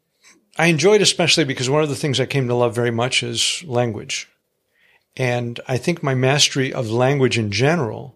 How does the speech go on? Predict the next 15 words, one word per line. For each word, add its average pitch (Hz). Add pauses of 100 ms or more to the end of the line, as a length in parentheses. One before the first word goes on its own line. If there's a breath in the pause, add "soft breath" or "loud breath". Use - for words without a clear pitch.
(640 soft breath)
had 135
a 131
lot 127
to 131
do 117
with 113
my 113
analysis 120
and 117
understanding 117
of 107
the 147
origins 123
of 101
words. 113